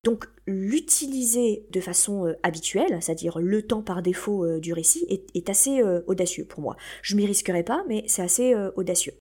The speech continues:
Et puis, c'est, c'est certainement aussi une façon de recréer de l'immédiateté dans le passé, tout comme le présent le fait, euh, au, au temps, euh, auquel le, le récit se, se déroule. Quoi qu'il en soit,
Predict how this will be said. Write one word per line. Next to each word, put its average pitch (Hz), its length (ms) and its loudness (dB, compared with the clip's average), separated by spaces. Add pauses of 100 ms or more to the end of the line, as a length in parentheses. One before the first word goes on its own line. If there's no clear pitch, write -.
(500)
Et 208 80 0
puis, - 180 -2
c'est, - 260 4
c'est - 200 0
certainement 180 600 0
aussi 185 240 -2
une 175 80 -2
façon 180 320 0
de 185 240 0
recréer 202 760 0
de 170 140 0
l'immédiateté 196 1000 -2 (200)
dans 202 280 2
le 185 120 2
passé, 175 340 0
tout 190 100 -8
comme 170 200 -2
le 165 80 0
présent 185 420 -2 (240)
le 170 160 -2
fait, 214 380 2
euh, 160 400 -2
au, - 180 -6
au 165 120 -2
temps, 202 340 -2
euh, 160 240 -4
auquel 196 320 -2
le, 165 320 -2
le 165 120 -10
récit 170 260 0
se, 170 240 0
se - 120 -4
déroule. 160 340 -2 (600)
Quoi 294 140 0
qu'il 254 180 -2
en 214 80 0
soit, 247 340 2